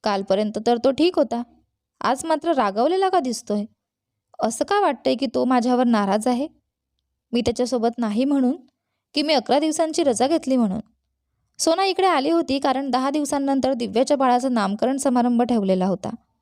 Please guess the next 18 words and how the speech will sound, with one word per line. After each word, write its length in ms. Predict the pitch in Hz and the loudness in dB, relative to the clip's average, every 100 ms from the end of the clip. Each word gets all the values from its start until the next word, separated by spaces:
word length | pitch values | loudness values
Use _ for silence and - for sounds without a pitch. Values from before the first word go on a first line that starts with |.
| _ _ _ - | _ _ _ 0
तयारीसाठी 540 | 254 247 262 254 247 | 2 2 2 0 0
ती 160 | 226 247 | -2 0
इथे 140 | 262 | 2
मदतीला 460 | 247 220 220 254 262 | 2 0 0 0 2
आली 220 | 226 214 | 2 0
होती. 240 | 196 - - _ _ _ _ _ - | -4 -10 -20 _ _ _ _ _ -6
जॉबचं 340 | 247 294 294 381 | -2 -2 -2 -4
काम 240 | 381 359 359 | -2 -4 -4
ती 60 | |
इथूनच 380 | 349 302 285 330 | -6 -4 -4 -4
पूर्ण 260 | 320 294 294 | -4 -4 -2
करणार 380 | 285 285 285 | 0 0 2
असल्याचं 380 | 285 277 262 262 269 | 0 0 -2 0 0
तिने 180 | 254 254 | 2 2
ध्रुवला 320 | 254 240 240 | 2 2 2
आधीच 300 | 247 254 277 | 2 0 -2
सांगितलं 380 | 262 196 - 190 | -2 -2 -2 -4
होतं. 240 | 190 - | -4 -6